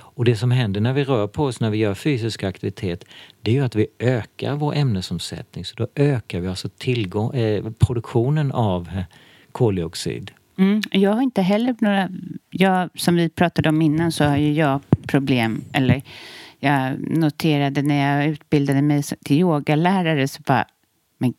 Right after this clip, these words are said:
Speaker 2: gud, alla dessa pranayaman när man sitter och andas", var,
Speaker 1: Mm.
Speaker 2: det var tydligt att jag hade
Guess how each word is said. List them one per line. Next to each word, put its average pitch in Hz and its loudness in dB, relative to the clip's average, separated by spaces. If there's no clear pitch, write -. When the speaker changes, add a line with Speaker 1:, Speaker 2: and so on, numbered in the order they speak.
Speaker 2:
gud, 131 0
alla 131 2
dessa 127 0
pranayaman 139 2
när - 2
man 135 4
sitter 139 0
och - 4
andas", 135 0
var, 131 4
Speaker 1:
Mm. 123 -2
Speaker 2:
det 135 -2
var 139 4
tydligt 147 0
att 127 0
jag 117 2
hade 120 0